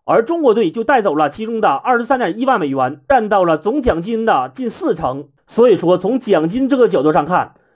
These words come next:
也足以彰显了国乒的强大。至此，国乒队员回国之后带走了一百五十万人民币的奖金，完全可以称得上是满载而归。而在休顿世乒赛中，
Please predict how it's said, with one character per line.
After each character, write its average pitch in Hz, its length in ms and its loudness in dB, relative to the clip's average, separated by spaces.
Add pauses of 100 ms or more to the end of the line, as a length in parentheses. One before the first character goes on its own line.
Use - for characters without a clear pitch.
(100)
也 175 180 2
足 220 220 2
以 262 100 4
彰 247 260 0
显 151 160 0
了 131 340 -2
国 185 140 2
乒 208 120 -2
的 196 80 0
强 151 220 -2
大。 170 240 -2 (260)
至 277 180 2
此， 147 220 -2
国 175 160 -2
乒 220 100 -2
队 233 80 -2
员 165 220 2
回 170 140 0
国 220 180 2
之 185 80 -2
后 202 260 0 (260)
带 247 180 2
走 165 140 -2
了 151 200 2
一 262 140 -4
百 214 160 2
五 240 140 -4
十 220 120 -4
万 214 220 0
人 156 100 -2
民 190 140 -6
币 233 120 -8
的 151 160 0
奖 143 140 -6
金， 139 320 -4 (140)
完 214 280 2
全 240 160 0
可 240 80 4
以 208 80 2
称 220 120 0
得 226 100 0
上 214 200 0
是 160 160 -6
满 156 320 0
载 247 160 0
而 160 160 0
归。 147 300 0 (160)
而 156 160 2
在 196 200 0
休 233 180 -4
顿 226 160 2
世 214 100 -6
乒 240 100 -4
赛 247 180 2
中， 156 280 0